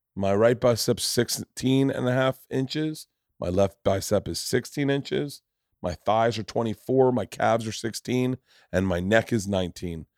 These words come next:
I am, uh, um, I'm on a, a path just to health. That's all. Uh, I'm on,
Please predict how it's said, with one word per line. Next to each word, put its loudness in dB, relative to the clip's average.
I 4
am, 4
uh, 4
um, -2
I'm 2
on 6
a, 2
a 4
path 0
just -4
to -8
health. -10
That's 0
all. -10
Uh, 2
I'm 0
on, 2